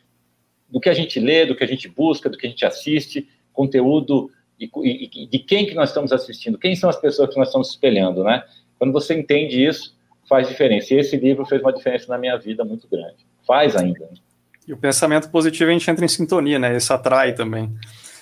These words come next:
Speaker 2: É, agora, pra gente poder encerrar, pessoal, eu vou pedir pra vocês fazerem num tweet aí também, é, cada um, vou ch-, vou chamar o Thiago, depois o Ricardo,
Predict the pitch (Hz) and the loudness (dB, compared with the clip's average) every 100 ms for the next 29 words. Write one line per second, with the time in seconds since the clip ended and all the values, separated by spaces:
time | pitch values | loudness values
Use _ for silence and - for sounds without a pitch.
0 | _ - _ 135 135 139 147 170 175 185 | _ -20 _ 2 4 4 4 2 2 -2
1 | - 175 170 - 143 156 170 139 - 120 | -2 2 2 2 0 2 0 -2 0 0
2 | 113 120 131 160 139 143 143 143 - 139 | 0 -2 -4 -2 -4 -6 -2 -2 -2 -4
3 | - 135 135 135 143 139 135 139 135 139 | 0 0 2 0 -2 -4 -4 -4 -2 -4
4 | 131 123 139 147 127 120 117 110 120 120 | -2 -2 0 2 2 2 -2 -4 -4 -2
5 | 120 139 127 117 117 - 123 120 - 123 | -2 -2 -4 -6 -6 -8 -8 -6 -2 -2
6 | 117 147 151 131 127 117 117 127 143 175 | 0 0 2 0 0 0 0 2 0 -2